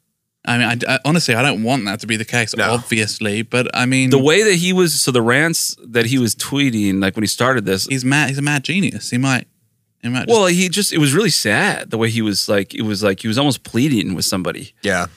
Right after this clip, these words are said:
Speaker 3: on
Speaker 1: He's
Speaker 3: his
Speaker 1: not the first mad genius that wants a way out. I mean,
Speaker 3: Yeah.
Speaker 1: look at Kurt
Speaker 2: Yeah.
Speaker 1: Cobain. Look at, I mean, it's just
Speaker 2: Okay, he seems like, and that's, you know, that's a super good point. Could you imagine what,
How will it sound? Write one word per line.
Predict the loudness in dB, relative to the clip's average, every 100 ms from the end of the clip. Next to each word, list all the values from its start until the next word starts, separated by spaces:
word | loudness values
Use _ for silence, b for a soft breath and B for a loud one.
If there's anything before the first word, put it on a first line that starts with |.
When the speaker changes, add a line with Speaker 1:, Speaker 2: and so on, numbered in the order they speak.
| _
Speaker 3:
on | 0 2
Speaker 1:
He's |
Speaker 3:
his | 2
Speaker 1:
not | 2
the | 0
first | 0 2 2 2 0
mad | 0 0 0
genius | 0 2 0 -2 -4
that | -4 -4
wants | -4 -4 -4
a | -4
way | -4 -2
out. | -2 -2 -6
I | -6
mean, | -2
Speaker 3:
Yeah. | 0
Speaker 1:
look | 0
at | -2
Kurt | -2
Speaker 2:
Yeah. | 0 -2
Speaker 1:
Cobain. | -2 -2 -4 -6 -10
Look | -10
at, | -8
I |
mean, | -6 -6
it's | -8
just | -8 -8 -10 -16 _ _ _ 0
Speaker 2:
Okay, | 2 4 2
he |
seems | 2 2 2
like, | 0 2
and | 2
that's, | 2 2
you |
know, | 2
that's | 4 2
a | 0
super | 2 2 2
good | 0 0
point. | 0 0
Could | 0
you |
imagine | 2 2 2 0
what, | 2 2 2